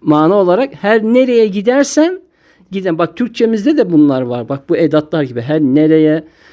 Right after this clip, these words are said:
ne yaparsan, ne ekersen, değil mi? Kim yaparsa, ne yaparsan, ne zaman yaparsan,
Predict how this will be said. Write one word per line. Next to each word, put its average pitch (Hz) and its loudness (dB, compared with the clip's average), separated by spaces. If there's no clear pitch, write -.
ne 156 -2
yaparsan, 156 -2
ne 151 2
ekersen, 151 -2
değil 220 0
mi? 120 -2
Kim 185 0
yaparsa, 156 0
ne 170 2
yaparsan, 151 -2
ne 165 4
zaman 165 -2
yaparsan, 151 -2